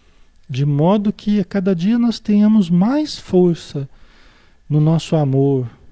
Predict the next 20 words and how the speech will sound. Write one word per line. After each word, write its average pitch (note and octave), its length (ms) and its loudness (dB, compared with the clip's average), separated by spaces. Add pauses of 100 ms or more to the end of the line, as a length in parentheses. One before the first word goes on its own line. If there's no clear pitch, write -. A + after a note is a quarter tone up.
(460)
E A#2+ 80 -8
a A#2+ 40 -8
cada G3+ 280 -6
dia F3+ 200 -4
a - 20 -2
gente G3+ 200 -4
se - 140 -8
ilumina F3+ 500 0
mais F#3 560 -6
e F3+ 120 -2
ama F#3+ 340 2
mais, D#3 360 -4
irradia D3+ 520 -4
mais. B2 440 -10 (1200)
E C#3 120 -4
ao C3+ 60 2
mesmo D3 260 2
tempo C#3+ 240 -4
se - 120 -8
protege, D#3 800 -4